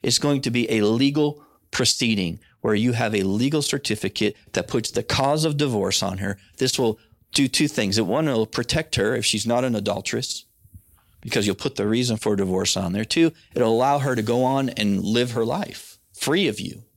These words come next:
See, it was a provision because their hearts were hard, but it was never God's original intention. But what did Jesus do?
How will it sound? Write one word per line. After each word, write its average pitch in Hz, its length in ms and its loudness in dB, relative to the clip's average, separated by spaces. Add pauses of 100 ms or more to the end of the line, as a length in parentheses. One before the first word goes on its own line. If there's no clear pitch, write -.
(720)
See, - 280 0
it 143 100 2
was 135 180 2
a 120 60 0
provision 117 760 0 (240)
because 110 340 -2
their 107 120 0
hearts 101 340 -2
were 95 140 -2
hard, 92 340 -6 (260)
but 113 80 -2
it 107 60 0
was 107 200 0
never 120 300 2
God's 98 520 0 (100)
original 98 720 0 (340)
intention. 107 680 -4 (480)
But 107 60 0
what 113 200 2
did 104 140 -2
Jesus 104 420 2
do? 87 200 -4